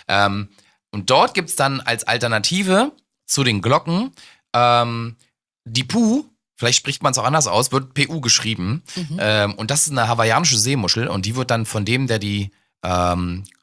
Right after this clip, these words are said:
Speaker 1: Zeremonie vorgenommen hat oder von anderen Leuten, die teilnehmen, geblasen und dann kommt so ein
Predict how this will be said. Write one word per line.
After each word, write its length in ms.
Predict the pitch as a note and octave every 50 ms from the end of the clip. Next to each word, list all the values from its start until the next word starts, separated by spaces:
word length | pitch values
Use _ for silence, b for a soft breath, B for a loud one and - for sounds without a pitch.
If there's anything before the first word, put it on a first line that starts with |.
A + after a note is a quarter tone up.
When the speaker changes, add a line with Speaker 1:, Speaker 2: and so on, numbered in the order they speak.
| _ _ _
Speaker 1:
Zeremonie 380 | - - A#2 G#2 G2+ G2+ G2 F#2
vorgenommen 460 | - B2 C3+ D3+ C#3+ A2 F#2+ F#2+ G2
hat 160 | A#2 - - -
oder 260 | - G2+ G#2 G#2 F#2+
von 320 | - - - E2+ E2 D#2+ D#2+ _ _ _ _ _
anderen 540 | - F#2+ G2+ G#2+ - C#3 D3 D#3 E3+ E3+ - -
Leuten, 400 | G#2+ G#2+ A#2+ C3 C3+ C#3+ C#3 C3+
die 100 | B2+ A2+
teilnehmen, 500 | G#2 - A2 A2 A#2+ B2+ B2+ C3 C#3 D3 B B B B B -
geblasen 640 | - E2+ G2+ G2 A2 D3 E3+ D#3 D#3+ F3+ A3 C4 - _ _ _ _ _ _ _
und 160 | A2 A2 A2+
dann 120 | A2+ A#2+ A#2
kommt 240 | - B2+ B2 A#2+
so 100 | - A#2+
ein 280 | A#2+ A#2 A#2 A2+ A#2